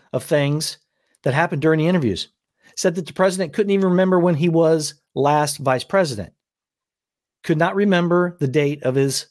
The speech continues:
son's death. Now, he's elderly. He mentions several other things about not being able to remember, being confused about things. He says, yeah, that the President is not gonna be charged with anything here because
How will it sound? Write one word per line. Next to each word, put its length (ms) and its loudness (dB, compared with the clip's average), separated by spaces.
son's 420 0
death. 340 -2
Now, 100 2
he's 140 0
elderly. 440 0
He 100 -2
mentions 560 0
several 300 2
other 180 2
things 520 -8
about 240 -2
not 200 0
being 200 0
able 100 2
to 60 0
remember, 480 0
being 220 0
confused 640 2
about 260 -2
things. 300 -8
He 340 2
says, 640 -2
yeah, 140 0
that 120 -6
the 60 -16
President 560 0
is 120 -2
not 180 0
gonna 140 -2
be 80 -2
charged 500 0
with 160 -2
anything 380 0
here 360 -4
because 840 -2